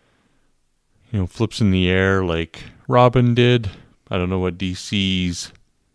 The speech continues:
you know, uh, obsession was with people getting killed at the circus, but they seem to have done that a bit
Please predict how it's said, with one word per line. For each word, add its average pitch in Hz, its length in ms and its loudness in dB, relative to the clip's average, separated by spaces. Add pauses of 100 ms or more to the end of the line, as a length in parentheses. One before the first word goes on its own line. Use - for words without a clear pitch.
(340)
you 98 180 -8
know, 78 300 -4 (680)
uh, 85 320 -4 (1080)
obsession 87 640 -2
was 82 260 0
with 78 400 -8 (220)
people 98 240 -6
getting 80 240 -4
killed 95 320 -4
at - 80 -10
the 85 80 -12
circus, 104 560 -6
but 85 560 -4 (100)
they 90 160 -10
seem 92 320 -8
to - 160 -10
have 85 260 -6
done 87 200 0
that 87 200 -2
a 85 60 -4
bit 98 420 2